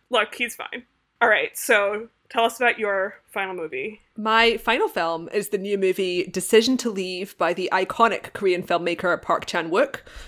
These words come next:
Speaker 2: who is known for numerous hit movies, including Thirst, The Handmaiden, The Vengeance Trilogy, and Old Boy, and Stoker.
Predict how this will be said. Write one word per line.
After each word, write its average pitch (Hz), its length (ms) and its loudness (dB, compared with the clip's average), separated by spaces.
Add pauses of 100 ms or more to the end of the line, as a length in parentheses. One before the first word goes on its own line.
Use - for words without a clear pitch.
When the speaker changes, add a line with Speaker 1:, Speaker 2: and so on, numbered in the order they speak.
(140)
Speaker 2:
who 180 240 2
is 180 240 0
known 175 280 0
for 165 460 2
numerous 208 460 2
hit - 180 0
movies, 170 300 0
including 170 360 -4
Thirst, - 600 0 (120)
The 196 80 -8
Handmaiden, 190 840 -2
The 175 80 -8
Vengeance 185 440 2
Trilogy, 175 560 0
and 170 240 -6
Old 214 240 -2
Boy, 240 400 2 (560)
and 226 200 6
Stoker. 190 600 2